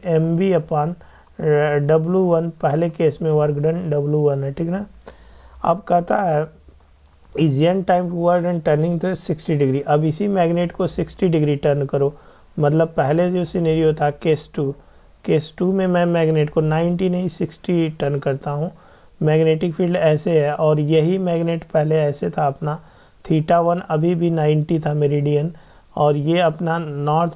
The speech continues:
पोल और ये अपना साउथ पोल, तो मैग्नेटिक मोमेंट अभी भी ऐसे था। अब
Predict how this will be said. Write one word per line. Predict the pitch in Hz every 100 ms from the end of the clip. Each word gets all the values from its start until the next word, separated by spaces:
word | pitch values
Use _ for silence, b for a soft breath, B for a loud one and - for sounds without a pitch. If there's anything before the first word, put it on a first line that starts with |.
| -
पोल | 160 165
और | 156 151
ये | 151 160
अपना | 151 160 165 156
साउथ | - 135 143 -
पोल, | 139 139
तो | 151
मैग्नेटिक | 151 147 156 156 170
मोमेंट | 160 160 160 170 170
अभी | 156 147 160
भी | 160 151
ऐसे | 139 - 156
था। | 156 147 - B B B B
अब | 175 175